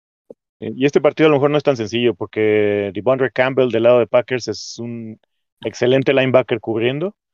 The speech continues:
<clears throat> No significa que van a estar uno a uno todo el tiempo, ¿no? Ya lo hemos platicado, pero sí, creo que lo,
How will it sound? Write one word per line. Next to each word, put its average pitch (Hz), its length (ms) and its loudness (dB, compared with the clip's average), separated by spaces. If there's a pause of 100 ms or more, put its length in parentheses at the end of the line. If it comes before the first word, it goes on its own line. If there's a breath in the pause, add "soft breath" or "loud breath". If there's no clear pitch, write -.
(400)
<clears throat> 160 400 -8
No 160 180 0
significa 131 600 0
que 98 340 -6
van 117 180 2
a 117 40 -4
estar 110 200 0
uno 117 180 -4
a - 20 -2
uno 110 220 -6
todo 107 160 -2
el 87 100 -6
tiempo, 95 260 -12
¿no? 101 120 -16
Ya 120 100 -4
lo 123 60 -2
hemos 117 120 -10
platicado, 127 540 -2
pero 175 420 2 (720)
sí, 135 460 -4
creo 151 160 -2
que 156 180 0
lo, 123 220 -2